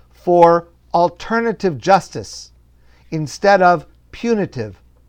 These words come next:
justice, and there are many important lessons that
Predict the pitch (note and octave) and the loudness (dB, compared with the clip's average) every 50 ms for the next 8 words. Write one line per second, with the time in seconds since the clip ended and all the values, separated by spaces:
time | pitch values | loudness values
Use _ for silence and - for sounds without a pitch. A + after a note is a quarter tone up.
0 | _ - - C#3+ C#3 C3 - - A3 A#3+ A#3 - - - - - _ - - E3+ | _ -6 -2 -2 -2 -2 -4 -6 -6 -6 -6 -6 -14 -20 -20 -20 _ -10 -8 -6
1 | E3+ D#3 E3+ E3 D#3+ D#3 D#3 D#3 D3+ D3 D3+ D#3+ F#3 G#3 A#3+ B3 B3 B3 B3 F#4+ | -4 0 0 2 2 2 2 0 -2 -4 -4 -2 0 0 0 0 -4 -6 -6 -8
2 | F#3+ D#3+ D#3 C3+ - - F#3 G3+ G#3 G#3 G3 F3+ E3 D3 C#3+ D#3+ F#3 G3+ - - | -10 -10 -10 -10 -6 0 0 0 0 0 -6 -8 -6 -2 0 0 0 0 -2 -6
3 | D3 C3 B2+ B2 B2+ D3 E3 - - - _ _ _ _ _ _ _ _ _ _ | -8 -8 -8 -10 -12 -14 -16 -18 -20 -20 _ _ _ _ _ _ _ _ _ _
4 | _ _ _ _ _ _ _ _ _ _ _ _ _ _ _ _ _ _ _ _ | _ _ _ _ _ _ _ _ _ _ _ _ _ _ _ _ _ _ _ _
5 | _ _ _ _ _ _ _ _ _ - A#2+ A#2 E3 E3 E3 E3+ | _ _ _ _ _ _ _ _ _ -10 -2 2 4 4 4 2